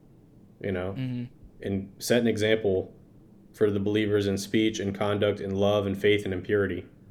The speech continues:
Speaker 2: Right.
Speaker 1: And until I come, devote yourself to the public reading of Scripture, to preaching and teaching. Do not neglect your gift.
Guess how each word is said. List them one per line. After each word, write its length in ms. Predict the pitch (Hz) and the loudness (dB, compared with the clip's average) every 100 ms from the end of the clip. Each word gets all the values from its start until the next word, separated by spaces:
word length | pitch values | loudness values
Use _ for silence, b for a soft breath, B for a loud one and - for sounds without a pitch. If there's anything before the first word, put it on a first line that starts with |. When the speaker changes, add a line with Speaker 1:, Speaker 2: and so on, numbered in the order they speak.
| - - - - - - - - - - 120 - | -20 -20 -20 -20 -20 -20 -20 -20 -20 -20 -18 -16
Speaker 2:
Right. 200 | 113 120 | -12 -6
Speaker 1:
And 260 | 104 95 - | -4 -6 -6
until 320 | 98 95 110 | -6 2 4
I 80 | 104 | 4
come, 240 | 104 110 | 2 0
devote 280 | 101 98 107 | 0 2 2
yourself 360 | 104 - 104 98 | 0 2 0 0
to 60 | |
the 80 | 98 | -4
public 340 | 98 101 101 101 | -2 0 0 0
reading 200 | 101 95 | 0 0
of 80 | - | -2
Scripture, 440 | 107 101 - 101 | -2 -2 0 -2
to 140 | 98 | -2
preaching 400 | - 104 101 101 | -6 -4 -2 -2
and 80 | 95 | -2
teaching. 560 | - 104 95 92 90 B B B B B B B - - | -2 -4 -4 -4 -6 B B B B B B B -20 -10
Do 100 | 117 | -2
not 300 | 101 104 101 | 0 0 -4
neglect 480 | 101 98 104 98 98 | -4 0 2 0 0
your 120 | 98 | -6
gift. 420 | 95 107 98 - | 2 2 2 -4